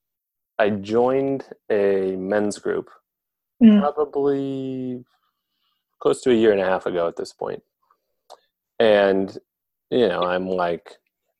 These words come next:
Speaker 1: ten years into being a therapist, and I think I've got all this stuff down in my life. And I get into this group of men, and I'm afraid, and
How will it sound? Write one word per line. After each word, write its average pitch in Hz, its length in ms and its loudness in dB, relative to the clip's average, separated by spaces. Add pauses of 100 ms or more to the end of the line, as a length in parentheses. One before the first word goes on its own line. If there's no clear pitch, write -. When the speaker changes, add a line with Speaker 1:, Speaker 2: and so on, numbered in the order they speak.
(160)
Speaker 1:
ten 104 200 -2
years 98 260 2
into 95 200 -4
being 87 240 -4
a 92 60 -10
therapist, 147 800 2
and 90 480 -4
I 98 160 -2
think 95 260 -6
I've 90 140 -2
got 87 220 0
all 90 160 -2
this 92 180 -8
stuff - 340 -4
down 147 360 4
in 139 100 2
my 135 140 4
life. 127 480 2 (720)
And 101 540 4
I 107 100 4
get 107 160 4
into 113 220 -2
this 107 240 0
group 101 240 0
of 95 120 0
men, 110 460 2 (380)
and 95 640 0 (420)
I'm 104 160 -2
afraid, 90 520 -2 (520)
and 90 540 -4